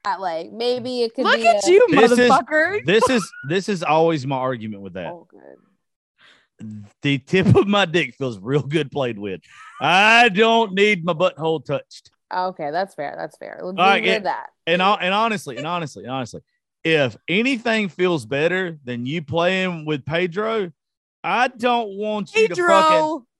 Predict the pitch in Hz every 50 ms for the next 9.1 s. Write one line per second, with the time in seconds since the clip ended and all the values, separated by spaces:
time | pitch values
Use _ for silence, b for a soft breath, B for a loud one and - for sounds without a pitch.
0 | - 277 269 240 - 196 202 - 208 208 180 _ - 208 _ _ _ 190 196 190
1 | 120 147 170 190 196 196 190 185 190 180 175 180 175 170 170 170 165 160 147 156
2 | - 147 - 165 156 147 - - 156 165 160 220 233 196 170 156 _ _ _ _
3 | _ _ _ _ _ - 180 160 151 147 269 269 262 240 214 214 220 214 202 196
4 | 190 190 185 170 147 151 175 175 180 180 170 170 - 214 214 185 185 196 185 180
5 | - - - - - _ _ _ _ _ _ - 131 131 - 151 143 131 120 110
6 | 101 107 107 107 104 101 104 110 120 127 143 143 - - 110 107 95 - 104 92
7 | - 117 113 113 104 104 113 104 98 107 110 110 110 107 139 156 165 160 151 135
8 | 120 101 95 _ _ _ _ _ _ _ _ _ _ 151 156 160 151 147 147 151
9 | 151